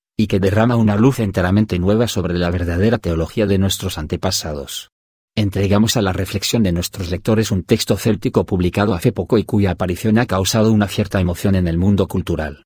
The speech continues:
Es imposible saber exactamente quién ha sido el autor, ni tampoco a qué siglo se remonta. Pero lo que es indiscutible es que pertenece a la tradición de los bardos del país de Gales,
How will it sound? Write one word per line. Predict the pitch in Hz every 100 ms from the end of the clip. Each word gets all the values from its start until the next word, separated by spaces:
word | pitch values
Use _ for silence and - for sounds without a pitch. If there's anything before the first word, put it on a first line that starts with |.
| _ _ _ _
Es | - 113
imposible | 123 107 95 113 117
saber | 123 101 113
exactamente | 104 - 92 92 95 95 92
quién | 98 95
ha | 110
sido | - 127
el | 101
autor, | 85 - 90 - _ _
ni | - 101
tampoco | 92 95 120 104
a | 98
qué | 156
siglo | - 87 90
se | -
remonta. | 92 98 82 73 80 73 - _ _ _ _
Pero | 101 95
lo | 92 95
que | 101
es | 104
indiscutible | 90 90 - 95 127 113
es | 120
que | 95
pertenece | 85 - 87 98 127
a |
la | 90
tradición | - 92 85 127
de | 120
los | 101 95
bardos | 107 117 117 98
del | 92
país | 98 98 90
de |
Gales, | 82 78 69 - -